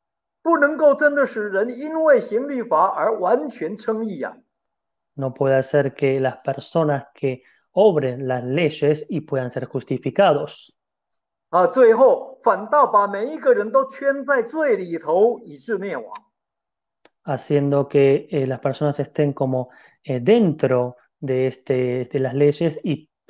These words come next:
Speaker 2: lleguen a la destrucción.
Speaker 1: 所以说，真的是叫人死啊。
Speaker 2: Así que la verdad, esto hace que la gente se muera.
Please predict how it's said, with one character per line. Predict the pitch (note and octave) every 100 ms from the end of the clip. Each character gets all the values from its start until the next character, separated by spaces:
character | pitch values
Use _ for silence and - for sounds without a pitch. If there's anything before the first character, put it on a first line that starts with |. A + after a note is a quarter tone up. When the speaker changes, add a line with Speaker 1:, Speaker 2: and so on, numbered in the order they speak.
| -
Speaker 2:
lleguen | C3+ B2+ D3+
a | C3+
la | A#2+
destrucción. | B2 - C3 - G#3+ C3+ - _ _ _ _ _
Speaker 1:
所 | - D#4 C4+
以 |
说， | A#3 B3+ B3+
真 | C4+
的 | A#3
是 | A3+ B3
叫 | C4+ G#3 D#3+
人 | F3
死 | G#3+ - A2+
啊。 | - - _ _ _ _ _ _ _ -
Speaker 2:
Así | C3 D3
que | C3+
la | B2+
verdad, | B2 C3 D3 D#3+ -
esto | D#3 D3+ _ - D#3 - _ _
hace | D#3+ D#3 D#3+
que | D3 C3
la | B2
gente | - - C#3+ C#3 D3+ D#3 -
se | -
muera. | D#3+ B2 A#2+ B2